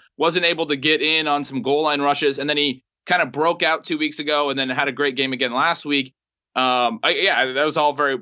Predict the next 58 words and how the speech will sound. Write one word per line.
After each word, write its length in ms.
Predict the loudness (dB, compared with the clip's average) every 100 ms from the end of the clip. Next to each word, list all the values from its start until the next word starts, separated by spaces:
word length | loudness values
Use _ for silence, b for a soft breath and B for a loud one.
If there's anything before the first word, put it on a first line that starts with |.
| _ _ -6
pos-, 320 | 0 0 -2 -12 -12
uh, 60 |
positive 540 | -2 0 0 0 -4 -4 -2
at 120 | 0
that 180 | 0 0
point, 220 | -4 -2
but 180 | -2 -2
I, 120 | -8 -10 _ _ 0
I 80 | 2
would 120 | 2
have 80 | 0
said 180 | -2
two 120 | -2 -4
weeks 160 | -2
ago 120 | 0
the 60 | 0
same 180 | 0 -2
stuff 180 | -2 -2
I'm 120 | -4
sitting 180 | -2 -2
here 100 | -2
saying 260 | 0 0
about 180 | 2 2
Barkley, 400 | 2 0 0 2
and 80 | 2
I 60 | 2
did. 260 | 2 4
I, 140 | 2 2
I 160 | 0
wrote 260 | 0 2 2
up 140 | 0
Melvin 280 | -2 -2 -2
Gordon 260 | -2 -2 -2
before 280 | -4 0
his 140 | 0 -2
first 280 | -4 -2 -2
good 140 | 0
game 220 | 0 0
this 180 | -2 -2
year 100 | -2
in 60 | 0
my 100 | 0
D 140 | 0
F 80 | 2
S 180 | 0 0
article 280 | -2 0 0
that 140 | 2
week 240 | 0 -2 -8 _ -4
because 220 | 0 2
I 140 | 2 0
was 140 | -2
like, 180 | -2 -2
"Okay, 200 | 0 0
his, 160 | 0 -2
his 120 | -2
workload 380 | -2 0 2 0
is 100 | 0
solid. 380 | 0 0 -4